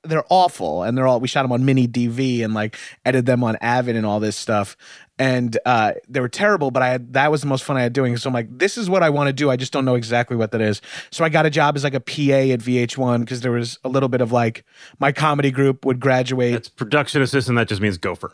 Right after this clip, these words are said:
Speaker 1: Yeah, yeah. It means just, uh, transcribing tapes, fetching things, whatever. You're making, like, two hundred and eighty dollars a week after taxes or whatever. It's nothing, working, like, fifty or sixty hours. But the thing was,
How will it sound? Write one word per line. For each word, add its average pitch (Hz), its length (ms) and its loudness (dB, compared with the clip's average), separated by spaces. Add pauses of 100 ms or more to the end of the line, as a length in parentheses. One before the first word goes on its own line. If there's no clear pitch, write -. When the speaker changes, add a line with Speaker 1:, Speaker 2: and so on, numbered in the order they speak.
Speaker 1:
Yeah, 151 180 2
yeah. 117 160 0
It 110 100 -4
means 139 160 2
just, 127 200 -2 (160)
uh, 117 160 2
transcribing 131 560 0
tapes, 123 300 -4
fetching 123 340 -2
things, 120 280 -2
whatever. 113 360 0 (260)
You're 117 100 -2
making, 110 520 0
like, 107 240 -4 (600)
two 151 160 -2
hundred 127 220 -2
and 117 100 -4
eighty 110 180 0
dollars 110 260 2
a 107 60 -2
week 104 240 0
after 101 240 -2
taxes 98 500 -2
or 110 60 -2
whatever. 110 240 2
It's 101 100 -2
nothing, 117 440 0 (320)
working, 123 360 0
like, 104 360 -2
fifty 117 340 -4
or 107 60 0
sixty 110 360 -4
hours. 98 400 -2 (360)
But 139 240 2
the 143 100 -8
thing 160 220 -2
was, 143 280 2